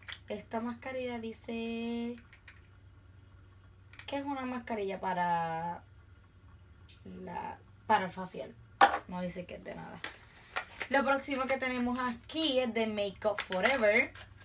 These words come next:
Es un... Una muestra de base con protector solar. Y el color se ve mi tono.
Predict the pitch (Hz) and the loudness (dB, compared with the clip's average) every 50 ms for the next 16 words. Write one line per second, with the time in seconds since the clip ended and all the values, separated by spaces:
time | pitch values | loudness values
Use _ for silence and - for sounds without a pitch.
0 | - - - - - - - - - - - - 208 214 220 220 - - - - | -20 -20 -18 -18 -18 -18 -18 -18 -18 -16 -4 -2 0 0 0 0 -2 -6 -8 -8
1 | - - - - - - - - - - - - 240 247 247 247 240 240 233 233 | -10 -14 -14 -16 -18 -20 -20 -20 -20 -20 -10 -2 0 2 2 4 4 4 4 4
2 | 226 233 240 240 247 247 247 254 254 254 254 254 247 - - - - - - - | 4 4 4 2 2 0 -2 -4 -6 -6 -8 -10 -10 -12 -14 -18 -20 -20 -20 -20
3 | - - - - - - - - - - - - - - - 247 269 269 262 277 | -20 -20 -20 -20 -20 -20 -20 -20 -20 -20 -20 -20 -14 -6 -4 -2 -2 0 -2 -2
4 | 277 277 - 262 247 254 262 285 330 339 - - 180 185 - - - - - - | -6 -2 -2 -2 0 0 2 2 0 0 0 -6 -6 -10 -10 -18 -20 -20 -20 -20
5 | - - - - - - - - - - 208 202 202 196 196 190 190 190 185 185 | -20 -20 -20 -20 -20 -20 -20 -20 -12 -2 0 2 2 2 0 -4 -4 -4 -4 -4
6 | 185 185 180 175 170 170 165 165 175 180 - - - - - - - - - - | -4 -4 -4 -4 -6 -6 -8 -8 -10 -12 -12 -14 -16 -18 -20 -20 -20 -20 -20 -20
7 | - - - - - - - - - - - - - - - - - - - - | -20 -20 -20 -20 -20 -20 -20 -20 -20 -20 -20 -20 -20 -20 -20 -20 -20 -20 -20 -20
8 | - - - - - - - - - - - - - - - 208 214 214 208 196 | -20 -20 -20 -20 -20 -14 -14 -14 -14 -14 -20 -20 -18 -4 0 0 2 2 0 -2
9 | - 196 190 185 - 226 233 - - - - - - - - - - - - - | -2 -6 -6 -6 -6 -8 -8 -8 -10 -12 -16 -20 -20 -20 -20 -20 -20 -20 -20 -20
10 | - - - 233 208 202 208 240 185 196 - - - - 214 214 233 247 247 226 | -20 -14 -10 -8 -8 -6 -6 -6 -6 -6 -6 -8 -10 -8 -8 -6 -6 -4 -4 -4
11 | 214 220 220 240 - - - - - - - - - - - - - - - - | -4 -4 -4 -6 -10 -16 -20 -20 -20 -20 -20 -20 -20 -20 -20 -20 -20 -20 -20 -20
12 | - - - - - - - - - - - - - - - 269 247 233 247 285 | -20 -20 -20 -20 -20 -20 -20 -20 -20 -20 -20 -20 -14 -12 -6 -4 -2 -2 -2 -2
13 | 294 - 240 208 196 214 247 | -4 -6 -6 -6 -6 -6 -10